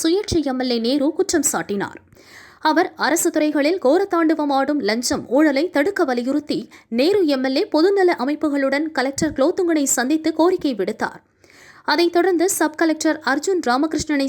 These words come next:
சந்தித்தார். அப்போது அவரிடம் பல்வேறு குற்றச்சாட்டுகளை முன்வைத்த நேரு, "இங்கு யாரும் லஞ்சம் வாங்கவில்லை என்று உங்களால் கூற முடியுமா?" என கேள்வி எழுப்பினார். அதற்கு சப் கலெக்டர், "எல்லோரும் லஞ்சம் வாங்கவே செய்கின்றனர்" என ஒப்புக்கொண்டார்.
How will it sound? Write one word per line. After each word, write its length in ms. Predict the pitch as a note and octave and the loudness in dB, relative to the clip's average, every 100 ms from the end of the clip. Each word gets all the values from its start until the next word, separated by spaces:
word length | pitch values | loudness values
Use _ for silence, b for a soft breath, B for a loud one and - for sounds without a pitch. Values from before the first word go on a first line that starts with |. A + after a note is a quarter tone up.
| C4+ | -2
சந்தித்தார். 480 | C#4 B3+ - - - - _ _ _ | -2 -2 -4 -6 -8 -18 _ _ _
அப்போது 560 | - C#4+ F4+ D#4+ E3 - | -4 0 2 4 0 -2
அவரிடம் 480 | A3 C4+ D#4 G4 A4 | -2 0 2 0 -2
பல்வேறு 400 | - D4 F#4+ A4+ | 0 0 2 0
குற்றச்சாட்டுகளை 680 | F4+ E4 F4+ F4 E4 D#4 D#4 | 0 0 0 0 0 0 -2
முன்வைத்த 440 | C#4 C#4 D4+ D4 A#3+ | 0 0 0 -2 -2
நேரு, 400 | G#3+ B3 D4 - B B B | 0 0 -2 -4 B B B
"இங்கு 320 | E4+ F4 F4+ - | 2 4 2 2
யாரும் 420 | C4 E4+ A4 G4+ | 2 2 2 0
லஞ்சம் 400 | C4+ D#4+ G4+ E4+ | 0 0 0 2
வாங்கவில்லை 440 | D#4 D#4 D4 C#4 | 2 2 0 0
என்று 360 | C4+ C#4 D4+ G#3 | 0 -2 0 0
உங்களால் 380 | C#4+ D#4 F4+ G4+ | 2 4 2 2
கூற 260 | D#4+ G#4 | 2 2
முடியுமா?" 540 | F#4 D#4+ C#4+ A#3+ E3+ - | 0 0 0 -2 -4 -4
என 180 | C4 F4+ | -4 0
கேள்வி 340 | F4+ E4+ G3+ | 0 2 0
எழுப்பினார். 520 | F3+ G3 A3+ - - _ _ B B B B | -2 -2 -6 -6 -14 _ _ B B B B
அதற்கு 400 | D#4+ F4+ F#4+ F#4 | 0 0 0 0
சப் 260 | D4+ D4 | 0 0
கலெக்டர், 480 | F4+ D#4 D#4 - - | 2 0 0 -2 -2
"எல்லோரும் 580 | G3+ A3 C4 D#4+ F4 G4+ | -2 0 4 2 2 0
லஞ்சம் 400 | A3+ B3+ D#4 G4+ | 0 0 0 0
வாங்கவே 360 | D#4+ D#4 D4+ F4 | 2 2 2 0
செய்கின்றனர்" 680 | - C4 B3+ A#3+ F3 - | -2 -2 -2 -4 -6 -8
என 200 | - D4+ | -4 0
ஒப்புக்கொண்டார். 640 | F#4 D#4 - D#3+ G#3 F#3 | 0 0 0 -2 0 -2